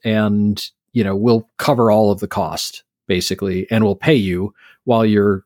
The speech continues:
while you're working for us. Uh, they're paying him at a discounted rate because he's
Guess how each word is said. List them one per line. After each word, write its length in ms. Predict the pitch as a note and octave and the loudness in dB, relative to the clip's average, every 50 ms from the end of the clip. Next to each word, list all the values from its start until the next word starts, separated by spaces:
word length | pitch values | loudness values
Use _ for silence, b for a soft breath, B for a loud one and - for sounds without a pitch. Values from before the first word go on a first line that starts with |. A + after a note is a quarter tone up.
| _ - | _ -4
while 180 | A2+ G#2+ G#2 | -2 0 0
you're 140 | G#2 F#2+ F#2+ | 0 -2 -2
working 380 | G#2 G2+ G#2 G2+ - G#2 F#2 F2+ | -2 -2 -2 -2 -2 -4 -4 -4
for 240 | - F#2+ - F#2 B2+ | -6 -8 -8 -6 -6
us. 280 | C3 A#2 - - - b b b b b b b b | -4 -4 -4 -6 -8 b b b b b b b b
Uh, 160 | - G2+ F#2+ | -4 -2 -2
they're 160 | F#2 F2 G#2 F#2+ | 0 0 -2 -2
paying 340 | - B2 C3+ C3 A#2+ A2 | 2 2 2 2 2 2
him 120 | G#2 G2 G2+ | 0 0 -2
at 100 | F#2+ F2+ | -4 -4
a 40 | E2 | -6
discounted 520 | - - A2 - - - G2+ F#2 F2+ F2+ | -2 -2 -2 -2 0 -2 -2 -2 0 2
rate 300 | A#2 D3+ - - A2+ - | 2 2 2 2 -2 -4
because 220 | - G2 G#2 F2+ | -8 -10 -8 -6
he's 240 | F2+ G2 F2+ - - | -6 -6 -8 -8 -14